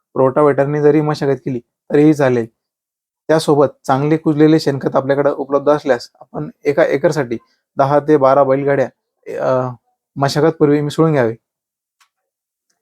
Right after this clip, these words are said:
पेरणीची वेळ ही पंधरा ऑक्टोबर ते पंधरा नोव्हेंबर पर्यंत आहे. या कालावधीमध्ये आपण लागवड केल्यास आपल्याला अधिक चांगले उत्पन्न पाहायला मिळते. फार फार आपण पुढे पंधरा डिसेंबर पर्यंत या पिकाची लागवड करू शकतात.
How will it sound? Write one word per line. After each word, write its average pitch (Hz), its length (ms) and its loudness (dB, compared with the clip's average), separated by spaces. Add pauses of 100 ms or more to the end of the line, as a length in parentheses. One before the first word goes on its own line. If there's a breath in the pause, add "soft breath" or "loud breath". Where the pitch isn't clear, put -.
(380)
पेरणीची 151 420 4
वेळ 160 200 4
ही 147 180 0
पंधरा 147 300 0
ऑक्टोबर 147 480 0
ते - 180 -10
पंधरा 139 300 0
नोव्हेंबर 139 380 -2
पर्यंत 135 340 -2
आहे. 120 260 -2 (640)
या 151 160 4
कालावधीमध्ये 156 640 0
आपण 143 380 -6
लागवड 135 580 -2
केल्यास 143 420 0
आपल्याला 143 400 2
अधिक 156 220 -2
चांगले 147 240 -2
उत्पन्न 139 340 -2
पाहायला 143 280 2
मिळते. 135 280 -4 (680)
फार 151 140 2
फार 151 200 2
आपण 147 240 0
पुढे 135 240 -4
पंधरा 143 320 -4
डिसेंबर 143 400 -2
पर्यंत 143 420 -2 (200)
या 135 120 0
पिकाची 135 380 -4
लागवड 131 220 2
करू 156 140 -2
शकतात. 131 320 -6